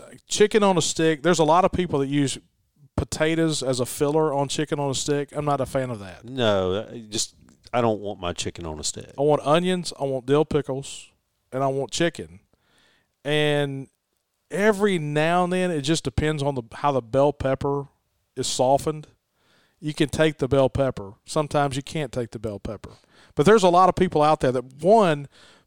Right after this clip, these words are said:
Speaker 1: put too many potatoes on the chicken on the stick, but also
Speaker 2: You're basically getting a potato on a stick with
Speaker 1: That's
Speaker 2: a
Speaker 1: right.
Speaker 2: flavor of chicken.
Speaker 1: But they also put too much batter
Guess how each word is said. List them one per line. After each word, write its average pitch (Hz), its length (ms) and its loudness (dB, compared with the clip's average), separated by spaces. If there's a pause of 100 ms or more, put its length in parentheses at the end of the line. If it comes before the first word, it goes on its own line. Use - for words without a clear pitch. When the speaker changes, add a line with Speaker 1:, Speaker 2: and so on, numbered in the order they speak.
Speaker 1:
put 170 180 2
too 202 220 2
many 180 220 0
potatoes 151 600 0
on 139 180 -4
the 123 80 -6
chicken 135 320 -2
on 120 100 -8
the 107 80 -8
stick, 120 320 -4
but 135 140 0
also 196 400 6
Speaker 2:
You're 139 80 4
basically 123 180 2
getting 90 200 -4
a - 20 -10
potato 87 420 0
on 80 80 -8
a 78 60 -10
stick 85 360 -10
with 87 140 -6
Speaker 1:
That's 180 180 4
Speaker 2:
a 208 60 4
Speaker 1:
right. 208 200 6
Speaker 2:
flavor 80 240 -4
of 73 60 -12
chicken. - 440 -10
Speaker 1:
But 165 160 2
they 170 120 6
also 175 520 4
put 151 300 2 (200)
too 208 220 0
much 160 640 -2 (240)
batter 131 680 0